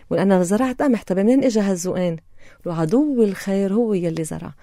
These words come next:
عدو الخير الإنسان، لأنه بحريته قادر إنه بدل ما يجاوب على الخير بالخير،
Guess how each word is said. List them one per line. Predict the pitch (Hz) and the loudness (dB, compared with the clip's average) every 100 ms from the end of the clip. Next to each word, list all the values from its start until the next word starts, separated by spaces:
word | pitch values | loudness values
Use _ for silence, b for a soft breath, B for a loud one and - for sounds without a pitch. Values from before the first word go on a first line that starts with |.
| b b b b b b b - | b b b b b b b -6
عدو | 165 220 202 | -2 0 0
الخير | 185 - 180 170 | -4 -4 -4 -2
الإنسان، | 160 165 - - 254 | -2 -2 0 2 4
لأنه | 208 170 165 | 4 2 0
بحريته | 202 - 233 247 240 - 240 302 B B B B | 0 0 2 2 2 2 0 -2 B B B B
قادر | 277 285 220 208 | 2 4 2 2
إنه | 202 | 0
بدل | 185 196 233 | 2 2 2
ما | 208 | 2
يجاوب | 190 262 240 | 2 2 2
على | 190 190 | 2 0
الخير | 180 - 208 185 | -2 -2 -2 -2
بالخير، | 185 - 190 214 | -6 -4 -2 -2